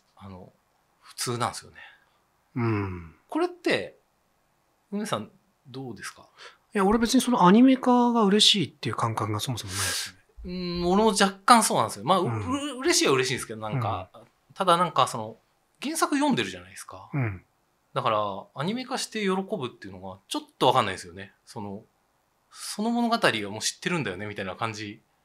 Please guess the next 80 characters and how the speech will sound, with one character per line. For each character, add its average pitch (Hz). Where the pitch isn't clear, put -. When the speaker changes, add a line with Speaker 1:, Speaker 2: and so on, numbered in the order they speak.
Speaker 2:
う 151
ん -
う -
ん。 101
Speaker 1:
だ 135
し、 98
な 156
ん -
か 135
オ 147
リ 190
ジ 190
ナ 208
ル 196
の 170
方 131
が 104
良 107
く 120
な 147
い？ -
Speaker 2:
う 254
ん。 -
Speaker 1:
み 139
た -
い -
な 104
感 123
じ 120
で -
思 143
っ 190
ち 220
ゃ -
う。 -
Speaker 2:
え、 -
ち -
ょ、 -
ち 233
ょ 196
っ 151
と 147
待 -
っ -
て。 190
え、 214
そ 240
の、 240
え、 -
ち 262
ょ 330
っ -
と -
待 -
っ 127
て。 -
え、 233
大 311
の 330
大 240
冒 277
険 220
が 208
始 185
ま 233
る 247
の 233
が 220
嬉 180
し 320
い 285
ん 170
じ 127
ゃ -
な 117
い 117
ん -
で 101
す -
か？ -